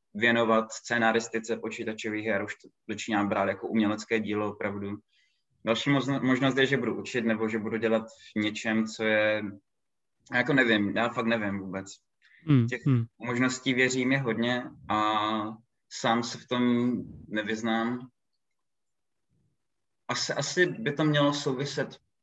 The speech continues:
Speaker 1: se školstvím, jako nějak, protože to je věc, která mi dává velký smysl se pohybovat v tom sektoru.
Speaker 2: Mhm, mhm.
Speaker 1: Takže.
Speaker 2: Co je to Otevřeno, prosím tě?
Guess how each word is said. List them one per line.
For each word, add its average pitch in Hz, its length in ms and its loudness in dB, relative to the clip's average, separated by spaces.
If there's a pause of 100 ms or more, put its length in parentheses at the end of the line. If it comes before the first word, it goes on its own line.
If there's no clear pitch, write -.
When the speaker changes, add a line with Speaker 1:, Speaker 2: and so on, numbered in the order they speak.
(360)
Speaker 1:
se 127 120 -6
školstvím, 98 800 -2
jako 98 340 -8 (600)
nějak, 107 380 2 (280)
protože 107 540 -6 (120)
to 107 180 -2
je 110 220 4
věc, 110 220 -2
která 110 240 2
mi 110 80 2
dává 107 260 2
velký 113 320 -2
smysl 110 360 -4
se 101 160 -4
pohybovat 101 480 -4
v - 60 -20
tom 110 120 -4
sektoru. 107 540 -8
Speaker 2:
Mhm, 127 240 2 (160)
mhm. 127 220 2 (1160)
Speaker 1:
Takže. 104 400 -8 (2750)
Speaker 2:
Co - 140 0
je 180 120 4
to 240 200 -2
Otevřeno, 113 720 -4
prosím 120 500 -14
tě? - 240 -20